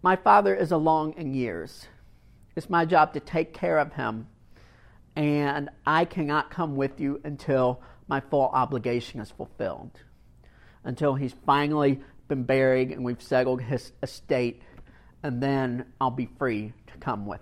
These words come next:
you." The guy's not talking about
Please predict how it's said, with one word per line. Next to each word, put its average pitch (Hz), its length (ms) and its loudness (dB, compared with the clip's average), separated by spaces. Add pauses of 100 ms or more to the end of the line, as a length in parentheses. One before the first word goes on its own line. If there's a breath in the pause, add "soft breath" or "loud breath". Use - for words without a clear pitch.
(100)
you." 123 200 -12 (1400 soft breath)
The 143 60 -8
guy's 165 300 6
not 165 220 -2
talking 165 400 4
about 127 460 4